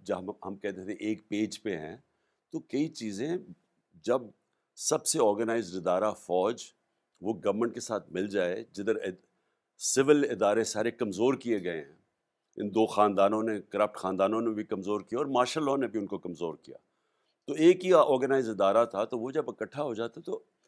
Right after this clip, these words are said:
ग-, गवर्नमेंट इफेक्टिव हो जाती है। लेकिन जो उन्होंने ये साजिश करके रजीम चेंज की, जो रजीम चेंज करने से साल पहले इन्होंने साजिश शुरू कर दी थी, उसकी वजह से, उसकी वजह से बहुत,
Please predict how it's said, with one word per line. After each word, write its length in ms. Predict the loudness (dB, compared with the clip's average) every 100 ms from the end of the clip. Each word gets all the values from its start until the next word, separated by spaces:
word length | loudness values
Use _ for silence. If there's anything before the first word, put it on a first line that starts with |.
| _ -20
ग-, 300 | -4 0 0 -2
गवर्नमेंट 340 | -4 -4 -4
इफेक्टिव 400 | -6 -4 -4 0
हो 120 | 2 2
जाती 300 | 0 -2 -20
है। 80 | _ _ _ _ _ _ -8
लेकिन 300 | -6 -4 -4
जो 200 | -2 2
उन्होंने 400 | 4 6 4 4
ये 240 | 4 2 0
साजिश 520 | -4 -2 0 -2 -2
करके 340 | 0 0 -2
रजीम 380 | -4 -4 -6 -4
चेंज 340 | -2 -2 -4
की, 320 | -8 -10 -10 -14 _ _ _ _ _
जो 120 | 0
रजीम 460 | 0 0 -2 -4 -4 -10 _
चेंज 240 | -2 -2 -2
करने 300 | -4 -4 -4
से 180 | -6 -8
साल 360 | 2 6 6
पहले 300 | 4 2 4
इन्होंने 240 | 2 0 0
साजिश 440 | 0 0 0 -6
शुरू 140 | -8
कर 220 | -6 -8 -8
दी 140 | -16
थी, 300 | -14 -14 -14 _ _ _ _ _ -6
उसकी 280 | -6 -4 -2
वजह 300 | 2 4 2
से, 280 | -2 -10 -14 _ _ _ _ _ _ _ _ -8
उसकी 280 | -8 -8 -10
वजह 260 | -6 -4
से 140 | -4 -6
बहुत, 420 | -6 -6 -6